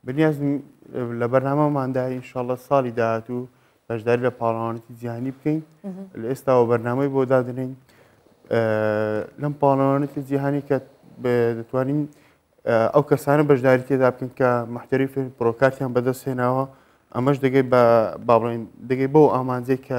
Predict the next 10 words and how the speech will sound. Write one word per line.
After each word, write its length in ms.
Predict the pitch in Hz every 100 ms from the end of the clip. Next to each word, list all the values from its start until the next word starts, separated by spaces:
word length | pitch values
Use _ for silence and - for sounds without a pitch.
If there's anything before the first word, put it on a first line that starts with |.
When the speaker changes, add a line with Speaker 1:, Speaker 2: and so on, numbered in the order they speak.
| 117 117
Speaker 1:
دەتەوێ 380 | - 131 147 160 - _ _ _ -
و 20 | 117 117
پاشان 580 | 147 147 147 135 139 135 - - 139
دەگەی 240 | 135 139 135
مس-، 180 | 120 -
ئە، 80 | 120 120 123 101 123 - 101 117 110 110
بۆ 80 | 135 143 135
مستەر 260 | - 131 -
ئۆلمپیا. 460 | 117 117 117 151 165 - _ _ -
ئیدی 260 | 139 139